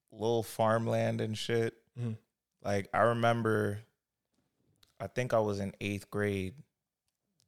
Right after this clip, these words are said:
Speaker 1: 'cause that's when I moved. So I had one year of middle school in
Speaker 2: Right, right.
Speaker 1: P A. And I remember early in,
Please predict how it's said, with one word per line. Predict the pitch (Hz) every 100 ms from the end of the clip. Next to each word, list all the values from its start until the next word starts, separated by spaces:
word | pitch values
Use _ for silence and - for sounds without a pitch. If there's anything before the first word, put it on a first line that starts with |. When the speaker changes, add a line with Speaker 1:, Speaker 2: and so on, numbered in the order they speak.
| _
Speaker 1:
'cause | 123
that's | 117 -
when | 101
I | 92
moved. | 92 - - _ _ - -
So | 110
I |
had | 117 120 107
one | 113 113
year | 107
of | 101
middle | 101 95
school | - 92 87
in | 98
Speaker 2:
Right, | 110
right. | 95
Speaker 1:
P | 87
A. | - - _ _ _ _ _ _ _ _ _ -
And | 104 101
I | 110
remember | 113 104 113 123 110 104 98 107 - _ _ _ _ _ -
early | 113 139 156 156 151
in, | 139 143